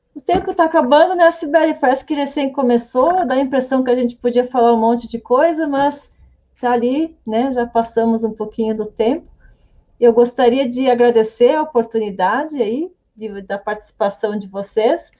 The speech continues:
E o preço de tá sessenta reais, né? Me disser, pedir o preço do curso,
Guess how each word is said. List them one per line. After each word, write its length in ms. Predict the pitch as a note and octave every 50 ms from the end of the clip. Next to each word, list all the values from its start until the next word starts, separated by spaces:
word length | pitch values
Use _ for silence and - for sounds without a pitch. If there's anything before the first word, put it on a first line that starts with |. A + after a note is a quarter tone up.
| _ _ _ _ _ _ _ _ _ _ _ _ _ -
E 300 | A#3+ A#3+ B3 B3+ C4 C4
o 240 | C4 C4 C4 C4 B3+
preço 580 | B3+ - - B3+ B3+ C4 F4+ - - - F4+ D#4+
de 100 | F4 F4
tá 200 | - - D#4 D#4
sessenta 500 | D#4+ E4 D#4 - - D#4 E4 D#4+ F4 E4+
reais, 560 | E4+ F4 F4 D4+ G#3 F3 D#3+ - - _ _ _ _ _
né? 220 | - G3 G3+ G#3 A#3+
Me 100 | A#3+ A#3
disser, 460 | G3 A3 G#3+ - - G3+ F#3 F#3+ -
pedir 300 | _ G#3 F#3 F#3+ G#3 G3+
o 60 | G3+
preço 420 | G#3 - - G#3+ A3 A3 - - G#3+
do 100 | G3 G3
curso, 540 | F#3+ _ - A#3+ C4+ D#4 - - - A#3